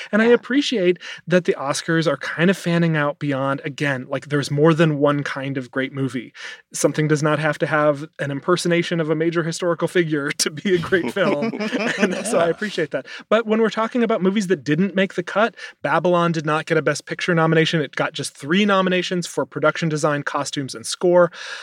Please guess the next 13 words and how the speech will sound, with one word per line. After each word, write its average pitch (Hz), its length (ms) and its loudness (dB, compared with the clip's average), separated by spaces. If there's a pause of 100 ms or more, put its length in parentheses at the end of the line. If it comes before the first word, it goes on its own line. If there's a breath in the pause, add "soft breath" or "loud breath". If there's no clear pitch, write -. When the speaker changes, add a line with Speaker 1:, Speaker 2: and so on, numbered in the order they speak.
Speaker 1:
Complete 214 460 -2
shutouts 160 500 2
for 135 440 -4
movies 143 340 -2 (100)
I 151 120 2
loved, 151 500 2
like 123 160 -4
She - 220 -2
Said 139 380 0
and 120 120 -6
The 107 60 -12
Woman 156 320 2
King. 151 440 -2